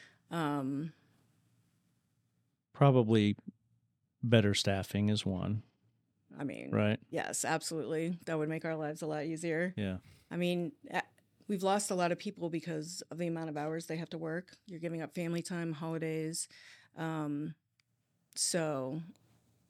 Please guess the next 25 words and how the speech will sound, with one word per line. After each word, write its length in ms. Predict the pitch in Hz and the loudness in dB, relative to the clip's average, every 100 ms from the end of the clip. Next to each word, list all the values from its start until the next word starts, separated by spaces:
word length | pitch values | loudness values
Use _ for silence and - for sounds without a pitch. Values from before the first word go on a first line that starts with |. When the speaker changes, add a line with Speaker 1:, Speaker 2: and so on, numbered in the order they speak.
| _ - _ - | _ -20 _ -14
Speaker 1:
y-, 100 | - _ _ - | -14 _ _ -8
better 200 | 165 156 | -6 -4
staffing 600 | - 147 147 175 170 165 | -6 -8 -8 -8 -6 -6
would 160 | 160 170 | -6 -6
be 140 | 160 | -4
helpful. 600 | 156 147 - 165 170 170 - - - - _ _ - _ _ _ _ _ _ _ _ _ _ - | -4 -6 -6 -4 -4 -6 -14 -20 -20 -20 _ _ -20 _ _ _ _ _ _ _ _ _ _ -6
Speaker 2:
It 140 | 123 - | -4 2
sounds 260 | 147 151 | 4 6
like 160 | 120 101 | 6 6
those 240 | 104 104 - | 4 4 6
eight-hour 420 | 113 107 101 101 | 6 8 6 2
turnarounds 640 | - 110 98 95 95 98 - | 2 2 4 2 0 -2 -2
are 120 | 92 | -2
difficult, 580 | 98 - - 92 90 - | -2 -4 -4 -2 -2 0
too. 240 | 107 95 | 0 2
I 80 | 104 | 2
don't 180 | 110 104 | 0 2
know 140 | 101 | -2
if 100 | 101 | -2
there's 220 | 101 98 | -2 0
ever 200 | 101 95 | 0 -2
been 340 | 95 98 92 - _ _ _ _ _ _ | -4 -4 -4 -10 _ _ _ _ _ _
staffing 500 | - - 107 - 104 | -2 4 4 4 0
studies 580 | 98 104 101 101 98 - - | 2 0 0 0 -2 -4 -2
in, 500 | 104 98 95 92 | -2 -2 -2 -4